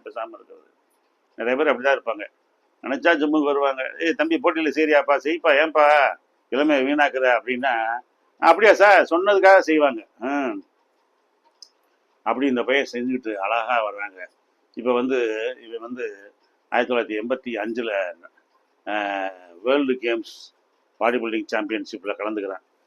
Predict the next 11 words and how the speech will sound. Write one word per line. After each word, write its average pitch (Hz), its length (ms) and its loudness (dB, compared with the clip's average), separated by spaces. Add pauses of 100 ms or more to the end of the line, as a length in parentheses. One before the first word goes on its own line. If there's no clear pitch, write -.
(280)
லீகேனியோட 156 640 2
கலந்துக்கிறாங்க 120 540 0
இவன். 98 220 -10
லீகேனி 151 380 -2
ஃபர்ஸ்ட், 127 280 -4
இவன் 120 260 -2
செகண்ட். 113 380 -4 (560)
லீகேனி 147 520 -2
ஒரு 127 220 -6
மிகப்பெரிய 151 560 -2
ஆணழகன். 139 560 0